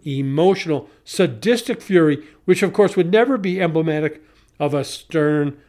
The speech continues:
but kind governess, always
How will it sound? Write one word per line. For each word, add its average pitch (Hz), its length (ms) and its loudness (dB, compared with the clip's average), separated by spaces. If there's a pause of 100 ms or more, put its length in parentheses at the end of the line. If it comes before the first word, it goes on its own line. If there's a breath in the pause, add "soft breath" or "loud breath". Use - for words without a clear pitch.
(160 soft breath)
but 131 300 -6
kind 175 720 -4 (180)
governess, 160 680 0 (400 soft breath)
always 170 680 2